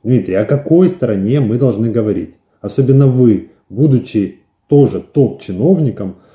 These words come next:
говоря о других двоих топ-чиновниках и о ситуации с заявлением об увольнении, вы начинаете просто го-, ну, городить какую-то чушь.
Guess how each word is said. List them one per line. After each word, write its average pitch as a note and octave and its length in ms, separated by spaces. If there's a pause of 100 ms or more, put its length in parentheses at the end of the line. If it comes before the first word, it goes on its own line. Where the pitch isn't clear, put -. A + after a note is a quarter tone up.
(200)
говоря G#2+ 640
о A#2 380 (280)
других B2 560
двоих B2 440 (260)
топ-чиновниках A#2+ 960 (100)
и C3+ 80
о B2 80
ситуации A#2+ 680
с - 140
заявлением G2+ 880
об G2+ 160
увольнении, D#3 800 (320)
вы D3 140
начинаете D3+ 580
просто C3 360
го-, G#2 320
ну, A2+ 280
городить B2 480
какую-то - 480
чушь. - 440